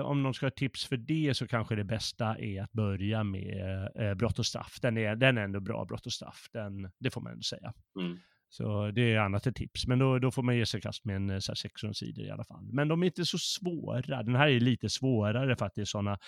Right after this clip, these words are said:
Speaker 1: diskussioner som är så, liksom, energiska.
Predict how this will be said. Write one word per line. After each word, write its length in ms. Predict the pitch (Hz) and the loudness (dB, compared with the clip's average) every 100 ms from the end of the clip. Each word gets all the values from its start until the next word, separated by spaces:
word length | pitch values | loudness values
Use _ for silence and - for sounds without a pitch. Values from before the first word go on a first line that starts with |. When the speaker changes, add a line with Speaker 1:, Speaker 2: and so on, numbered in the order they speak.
| - - | -16 -6
Speaker 1:
diskussioner 1000 | 110 - - 113 - 127 143 151 135 101 | -4 -2 0 0 2 2 4 4 4 2
som 160 | 98 104 | 0 -4
är 40 | |
så, 220 | 101 104 - - - - - | -2 -4 -6 -16 -20 -16 -6
liksom, 200 | 110 - | -4 -2
energiska. 1120 | 113 101 107 131 143 113 120 - - - 113 | 0 2 2 2 0 -4 -6 -10 -10 -10 -10